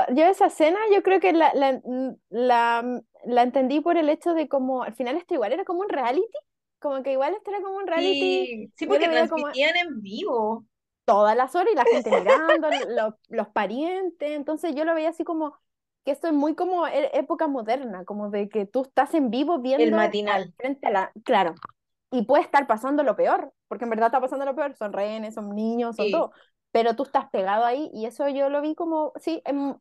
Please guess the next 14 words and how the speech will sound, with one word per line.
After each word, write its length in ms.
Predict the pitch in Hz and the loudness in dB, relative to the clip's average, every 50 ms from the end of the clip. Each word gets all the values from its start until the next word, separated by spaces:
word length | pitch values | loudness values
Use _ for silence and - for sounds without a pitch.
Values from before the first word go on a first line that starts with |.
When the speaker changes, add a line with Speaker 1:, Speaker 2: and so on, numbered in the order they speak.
| - - | -4 -2
Speaker 1:
pasaría 460 | - 247 240 277 262 262 277 320 339 359 | -2 0 2 2 2 2 4 4 6 6
ahora, 260 | 370 359 339 - - | 6 4 4 0 -4
sí, 400 | - - 269 277 294 294 294 - - | -4 -4 -2 0 0 0 0 0 0
gente 240 | 311 359 359 - | 0 0 0 -2
estaría 480 | 339 - 269 254 240 311 330 339 339 330 | 0 2 2 2 4 4 4 4 4 4
Speaker 2:
Mm. 40 | 202 | 2
Speaker 1:
pegada 240 | 320 311 294 311 330 | 0 0 0 0 0
a 80 | 311 | 0
todo, 340 | - 330 330 349 349 349 339 | -2 -2 -2 -2 -2 -4 -6
o 40 | 320 _ _ _ _ - - | -8 _ _ _ _ -14 -10
sea, 100 | - 170 | -8 -6
bueno, 240 | 185 208 254 262 220 | -4 -4 -4 -4 -4
igual 300 | 190 190 202 214 247 247 | -2 0 0 0 0 -2
ha 140 | 262 262 | -4 -4